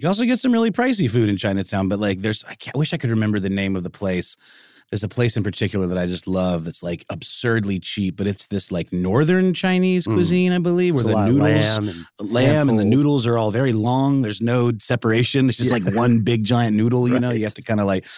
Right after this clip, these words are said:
Speaker 1: cut it with your teeth, uh,
Speaker 2: Mm.
Speaker 1: a-, A K A ch-, chew it, I guess.
Speaker 2: Chew, yeah,
Speaker 1: That's, uh,
Speaker 2: masticate, if we
Speaker 1: mm-hmm.
Speaker 2: wanna sound fancy. Yeah, I was, you know, I was telling you guys, uh, I was just in New York recently for Lunar New Year, and I was all over Chinatown. They're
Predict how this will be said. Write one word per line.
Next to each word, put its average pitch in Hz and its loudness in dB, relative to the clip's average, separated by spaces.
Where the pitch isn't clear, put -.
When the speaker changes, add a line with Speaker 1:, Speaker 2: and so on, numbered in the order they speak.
Speaker 1:
cut 104 0
it 104 2
with 107 -4
your 87 -4
teeth, 113 0
uh, 87 -2
Speaker 2:
Mm. - -6
Speaker 1:
a-, 98 -2
A 92 -2
K 92 -4
A 90 -2
ch-, - -12
chew 104 -2
it, - -4
I 120 -6
guess. 131 -2
Speaker 2:
Chew, 160 0
yeah, 180 2
Speaker 1:
That's, - -10
uh, 120 -4
Speaker 2:
masticate, 165 2
if 131 4
we 160 4
Speaker 1:
mm-hmm. 160 6
Speaker 2:
wanna 147 4
sound 139 0
fancy. 143 2
Yeah, 143 2
I 139 2
was, 147 2
you 135 2
know, 131 4
I 120 2
was 107 -2
telling 160 2
you 135 4
guys, 104 -2
uh, 104 0
I 135 2
was 123 2
just 113 0
in 107 2
New 95 2
York 117 0
recently 98 0
for 95 -2
Lunar 104 2
New 98 0
Year, 92 -2
and 107 2
I 127 4
was 104 0
all 135 2
over 113 2
Chinatown. 104 -2
They're 127 0